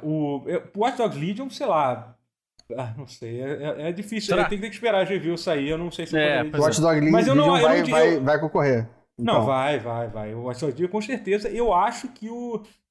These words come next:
Speaker 1: que, que o Assassin's Creed Valhalla tecnicamente poderia concorrer também, porque ele sai dia
Speaker 3: Ele sai
Speaker 1: dez,
Speaker 3: quando?
Speaker 1: sabe?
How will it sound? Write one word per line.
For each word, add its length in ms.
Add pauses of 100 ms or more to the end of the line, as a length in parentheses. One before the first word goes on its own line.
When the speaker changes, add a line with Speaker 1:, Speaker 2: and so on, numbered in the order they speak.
Speaker 1:
que, 120
que 120
o 360
Assassin's 240
Creed 160
Valhalla 280
tecnicamente 580
poderia 300
concorrer 460
também, 520
porque 180
ele 60
sai 200
dia 120
Speaker 3:
Ele 80
sai 160
Speaker 1:
dez, 100
Speaker 3:
quando? 200
Speaker 1:
sabe? 240